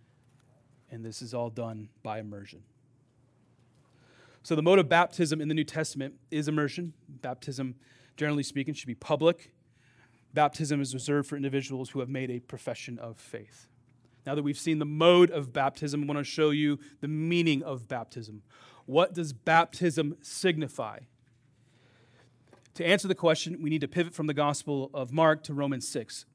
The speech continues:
God used John the Baptist to start something new, as I stated, and the New Testament unfolds what we read about how it's defined, right? The meaning of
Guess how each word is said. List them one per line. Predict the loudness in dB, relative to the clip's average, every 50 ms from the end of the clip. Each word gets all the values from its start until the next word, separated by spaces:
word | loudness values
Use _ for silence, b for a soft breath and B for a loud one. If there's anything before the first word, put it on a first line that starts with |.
| _ -4
God | 2 6 6 6 6 6
used | 2 0 -2 2 4
John | 4 4 4
the | 2 2
Baptist | 4 4 4 4 2 0 -6 -8 -8
to | -8 -8
start | -4 -2 -4 -4 -4
something | -4 -4 -4 -4 -2 -4 -4 -2 0
new, | 2 4 4 4 4 2
as | 0 -2 -4
I | -4
stated, | -6 -2 0 2 4 4 4 2 0 -2 b b b b b b b b
and | -2 0 0
the | 2
New | 2 2
Testament | 0 2 2 0 0 0 -4 -4 -4
unfolds | -2 -2 -2 -4 -6 2 6 8 8 10 10 8 8 6 2 -4 -10 b b b b b b b b b b _
what | -2 0 0
we | 2 2
read | 2 4 4 4 6
about | 4 4 4
how | 6 6 6 6
it's | 6 2 0 -6
defined, | -8 -8 0 4 6 6 6 6 4 0 -4 -6 -4
right? | -2 -2 -2 -2
The | -4 -4
meaning | 0 2 4 4 6 6 4
of | 4 2 0 -4 -10 -18